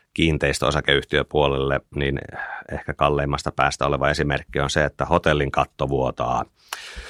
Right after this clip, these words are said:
Sitten se pääsee korkeimpaan kerrokseen asti. No,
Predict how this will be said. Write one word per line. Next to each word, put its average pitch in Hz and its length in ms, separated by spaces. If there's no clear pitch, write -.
Sitten - 240
se 76 60
pääsee 73 600
korkeimpaan 73 640
kerrokseen 90 800
asti. 78 420
No, 76 200